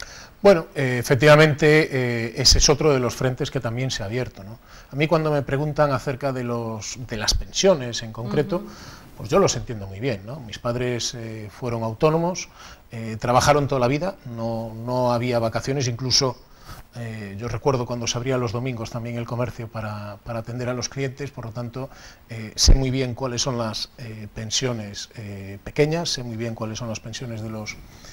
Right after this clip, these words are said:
Speaker 1: eh, autónomos y sé que se necesita hacer un esfuerzo, eh, con determinadas personas. Yo creo que, eh, el último acuerdo que se ha alcanzado,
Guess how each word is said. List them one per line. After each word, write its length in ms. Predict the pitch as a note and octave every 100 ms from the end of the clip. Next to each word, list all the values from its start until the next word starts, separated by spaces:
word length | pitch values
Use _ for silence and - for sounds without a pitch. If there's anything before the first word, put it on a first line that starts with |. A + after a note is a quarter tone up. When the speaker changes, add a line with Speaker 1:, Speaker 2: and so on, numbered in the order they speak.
| - -
Speaker 1:
eh, 220 | A#2 A2
autónomos 720 | - A#2+ A2 C3+ C#3+ D#3 - - - - -
y 160 | C#3+ B2
sé 340 | D#3 C#3+ C#3+
que 180 | - C3+
se 200 | - B2+
necesita 500 | A#2+ A2+ A2+ C3 C#3
hacer 200 | B2 B2
un 120 | A#2+
esfuerzo, 640 | A2+ - B2 G2+ B2+ B2+ -
eh, 260 | B2 G#2+ G#2
con 180 | - A2
determinadas 520 | G#2 G#2+ G#2+ A2+ A2
personas. 460 | - - F2 - - - - - - - -
Yo 120 | C3 B2
creo 240 | C#3+ C3+
que, 560 | C3 B2 A#2+ A#2+ A#2 A2 -
eh, 580 | A#2 A2 G#2+ G#2+ G#2+ -
el 180 | A#2 B2+
último 320 | C3+ C3+ A#2+
acuerdo 340 | B2+ A#2+ A2
que 100 | G#2
se 80 | A#2
ha 40 |
alcanzado, 560 | A2 G#2+ - G#2 E2